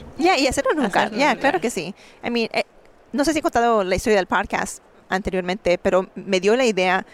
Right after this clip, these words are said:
Speaker 1: porque me gustan mucho los podcasts, y no había un dental hygiene Spanish, Spanglish podcast.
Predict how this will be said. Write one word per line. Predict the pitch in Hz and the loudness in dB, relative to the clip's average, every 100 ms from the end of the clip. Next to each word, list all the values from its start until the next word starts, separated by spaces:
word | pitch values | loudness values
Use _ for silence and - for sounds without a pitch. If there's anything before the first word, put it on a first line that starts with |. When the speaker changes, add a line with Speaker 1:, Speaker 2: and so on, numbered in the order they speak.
| - - | -20 -18
Speaker 1:
porque | - 196 | -10 -4
me | 185 | -2
gustan | 180 240 | 0 0
mucho | 220 240 | -2 -2
los | 214 | -4
podcasts, | - - - 185 - - | -2 -6 -6 -8 -10 -10
y | 196 | -6
no | 190 214 | 0 0
había | 208 196 - | 0 -2 -2
un | 190 185 190 - - - - | -4 -4 -6 -12 -20 -20 -4
dental | 214 233 196 | 0 0 0
hygiene | 185 175 180 185 - | -4 -6 -8 -8 -10
Spanish, | - - - 170 180 170 - | -14 -8 0 0 0 -4 -6
Spanglish | 208 185 180 - | -6 -4 -4 -2
podcast. | 370 494 - - - | -2 -2 -4 -6 -10